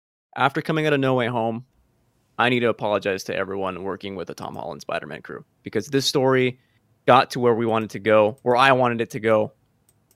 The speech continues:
in ways that, like, both, like, surprised me and made me feel and care about this character in ways I didn't know I would. Um,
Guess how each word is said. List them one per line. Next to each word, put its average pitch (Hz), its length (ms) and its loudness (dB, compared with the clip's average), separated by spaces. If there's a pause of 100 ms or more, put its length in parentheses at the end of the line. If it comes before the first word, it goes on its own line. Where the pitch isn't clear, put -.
(880)
in 127 200 0
ways 123 240 4
that, 123 100 -4
like, 110 180 -4
both, 120 280 2
like, 107 180 -4 (380)
surprised 127 640 2
me 151 240 0
and 117 120 -6
made 110 140 -2
me 113 100 -4
feel 117 460 -2
and 107 140 -10
care 113 140 -4
about 113 160 -4
this 113 100 -10
character 113 280 -4
in 107 140 -6
ways 110 380 -6 (340)
I 123 120 4
didn't 143 220 2
know 127 360 2 (340)
I 120 120 4
would. 104 360 -2 (880)
Um, 110 400 2